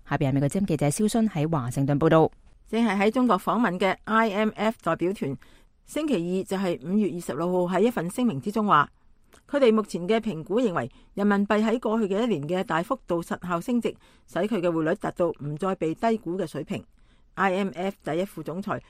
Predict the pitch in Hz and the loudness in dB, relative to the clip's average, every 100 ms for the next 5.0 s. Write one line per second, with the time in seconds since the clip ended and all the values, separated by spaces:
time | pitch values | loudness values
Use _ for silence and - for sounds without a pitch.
0 | - 165 180 185 196 247 175 196 240 233 | -10 -4 -2 0 -2 0 -2 -2 -2 -2
1 | 180 202 226 233 226 - - - 240 233 | -4 -6 -4 -2 -2 -6 -10 0 2 2
2 | 330 285 302 285 226 170 151 175 185 220 | 0 -2 -2 -2 -2 -2 -4 -4 -4 -6
3 | 143 139 180 240 185 180 - 151 226 - | -12 -6 -4 -2 -4 -6 -6 -4 -4 -4
4 | 175 - 165 208 180 180 190 - 135 | -6 -6 -6 -4 -4 -6 -6 -6 -8